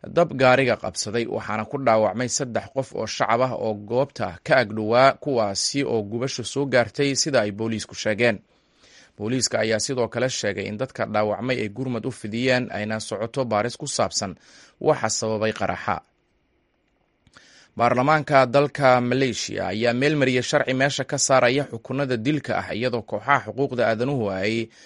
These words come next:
codkaasi soo dhoweeyeen, kuna tilmaameen tallaabo muhiim ah oo saameyn ku yeelan karta qaybaha kale ee dalalka Koonfur Bari Asia. Xukunada dembiyada qaar oo ay ku jiraan dilka iyo ka ganacsiga daroogada ayaa markii hore ahaa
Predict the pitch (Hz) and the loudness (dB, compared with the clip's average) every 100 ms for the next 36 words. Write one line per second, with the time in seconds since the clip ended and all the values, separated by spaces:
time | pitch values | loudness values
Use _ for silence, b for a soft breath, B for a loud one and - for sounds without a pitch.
0 | B B B - 139 - 123 120 143 131 | B B B 0 0 2 0 0 -4 -4
1 | 131 143 127 113 113 131 123 127 123 139 | -4 0 0 2 0 2 0 0 -2 -4
2 | 131 120 113 113 139 139 120 107 107 127 | -4 -2 0 0 0 -2 -2 0 0 0
3 | 143 120 135 131 135 117 - 110 113 139 | -2 -2 -2 0 0 -2 -2 -2 -2 -2
4 | - 135 127 147 120 - 87 B B B | -2 2 2 2 -4 -4 -8 B B B
5 | B - 123 151 127 - 127 117 110 120 | B 2 4 4 2 2 2 4 2 0
6 | 123 120 110 117 104 117 107 107 107 98 | -2 -4 -6 -6 -6 -6 -2 0 -2 -2
7 | 107 113 - b b b b b - 104 | 0 0 0 b b b b b -12 -8
8 | 120 123 127 123 110 101 107 117 107 123 | -4 -2 2 4 4 2 -2 -4 -2 -2
9 | 123 117 - 131 120 123 117 113 117 147 | 0 0 2 2 4 4 2 -2 -4 -6
10 | 123 131 131 113 104 135 127 131 123 - | -2 0 2 0 -2 -4 -4 0 0 0
11 | 113 - 110 127 120 117 117 107 113 113 | -4 -6 -2 0 0 -2 -4 -2 0 0
12 | 131 120 92 101 107 127 151 123 110 120 | 2 0 0 -2 -2 -2 -4 -6 -2 2
13 | 127 95 90 | 2 2 -4